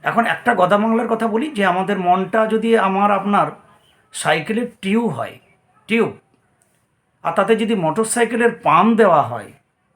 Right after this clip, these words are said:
তাহলে কি হতে পারে? বা আপনার মনটা যদি একটা মোটর বাইকের টিউব, তাতে যদি একটা লরি বাসের যে টায়ারের যে পাম্প ধরে, সেই পাম্পটা যদি দিতে যাওয়া হয়, তখনই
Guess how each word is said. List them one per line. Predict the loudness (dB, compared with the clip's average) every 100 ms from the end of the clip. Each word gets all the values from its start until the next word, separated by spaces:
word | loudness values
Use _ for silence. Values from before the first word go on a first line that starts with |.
| _ _ _ _ -6
তাহলে | -4 -2 -6 -2
কি | 0
হতে | 0 0 -6
পারে? | -10 -2
বা | 2 2
আপনার | 4 2
মনটা | 4 2 2 0
যদি | 2 0 -4 -8 _ _ _ _ _ _ -6
একটা | -2 2
মোটর | 2 4 2 2 -2
বাইকের | 0 0 0 -2 -4 -2
টিউব, | 0 0 -2 -10 _ _ _ _ _ _ _ _ _ _ _ _ _ _ _ -4
তাতে | 0 0
যদি | 0 -2 -2 -4 -8 _ _ _ _ _ _ _ -6
একটা | 0 4 4 0 -8 0
লরি | 2 2 2
বাসের | 2 2 2 -6 _ _ _ -10
যে | 0 0 0 0
টায়ারের | 2 4 4 0 -2
যে | 0 0 0 -6 _ _ -6
পাম্প | -2 -2 -2
ধরে, | -2 -2
সেই | -2 0 2
পাম্পটা | 2 0 -4
যদি | -6
দিতে | -8 -6 -2
যাওয়া | 2 2
হয়, | 0 -8 -14 _ _ _ _ _ -8
তখনই | -2 -2